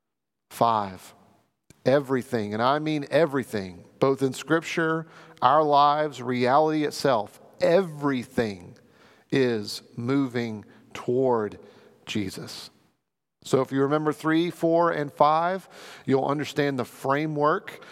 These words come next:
for looking through the Scriptures together. So listen to this. This is God's word. It's true. It is what gives us life. So let's receive it from him. But it displeased Jonah exceedingly,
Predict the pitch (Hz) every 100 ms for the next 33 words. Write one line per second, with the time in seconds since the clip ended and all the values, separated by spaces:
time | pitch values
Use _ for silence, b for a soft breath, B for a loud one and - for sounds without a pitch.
0 | B - - 139 139 135 139 - B B
1 | - 139 143 139 131 131 123 - 135 131
2 | - 120 107 - - 104 104 92 90 -
3 | _ - - 127 156 - 147 139 156 160
4 | - - 113 - 135 135 131 113 127 139
5 | 147 135 113 - - - 175 185 196 196
6 | B B B B B B _ _ _ _
7 | - - - _ - 123 139 151 131 139
8 | - 131 117 110 - 92 98 - - _
9 | _ _ _ _ _ _ _ - - 127
10 | - 127 120 - 127 110 - 113 98 98
11 | 90 - _ _ _ _ _ _ _ _
12 | _ _ _ _ B B B B B 143
13 | 151 135 131 202 - - 180 170 143 127
14 | 160 156 151 139 - - 139 139 123 104
15 | 90